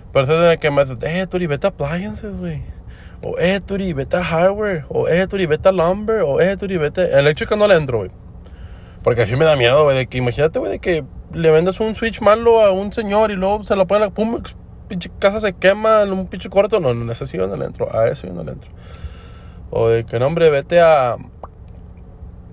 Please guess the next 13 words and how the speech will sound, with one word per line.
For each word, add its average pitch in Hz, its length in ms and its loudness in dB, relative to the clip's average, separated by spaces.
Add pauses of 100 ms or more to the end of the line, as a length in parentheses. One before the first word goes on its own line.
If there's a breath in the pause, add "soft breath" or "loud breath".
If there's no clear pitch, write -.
(360)
vete 131 200 0
a - 20 2
Paint 135 680 -2
o 131 80 0
vente 127 320 0
a 156 220 6
appliances." 123 580 -6
Ahí 131 200 -8
sí 185 80 -6
me 226 100 -2
gusta, 131 300 -2
de 120 180 2
que, 113 300 -8